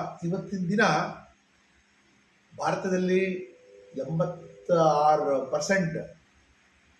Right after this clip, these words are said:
ಹಿಂದೂಗಳಿದ್ದಾರೆ ಅಂದ್ರೆ ಅದರ ಅರ್ಥ ಏನು? Hinduism has stayed very strong. ಯಾರೇ ಇಷ್ಟೇ ಬಲವಾದ ಶಾಸನ ಇಟ್ಕೊಂಡು ಆಮಿಷಗಳನ್ನು ತೋರಿಸಿ, ಭಯ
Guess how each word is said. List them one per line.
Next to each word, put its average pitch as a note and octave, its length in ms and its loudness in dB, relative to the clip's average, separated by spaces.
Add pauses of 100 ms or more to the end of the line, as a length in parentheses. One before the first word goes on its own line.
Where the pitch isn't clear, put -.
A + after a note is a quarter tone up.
(140)
ಹಿಂದೂಗಳಿದ್ದಾರೆ D#3+ 580 2
ಅಂದ್ರೆ D#3 200 2 (680)
ಅದರ - 140 -2
ಅರ್ಥ - 280 -4
ಏನು? E3 360 4 (840)
Hinduism A#3+ 500 4
has G3+ 180 4
stayed F3+ 400 0
very D3 220 -2
strong. F3 520 0 (680)
ಯಾರೇ G3 380 4
ಇಷ್ಟೇ G#3 800 2 (540)
ಬಲವಾದ F#3+ 680 6 (640)
ಶಾಸನ E3 380 0
ಇಟ್ಕೊಂಡು D#3 840 -2 (840)
ಆಮಿಷಗಳನ್ನು D#3+ 680 0
ತೋರಿಸಿ, B2+ 840 -8 (160)
ಭಯ E3+ 100 6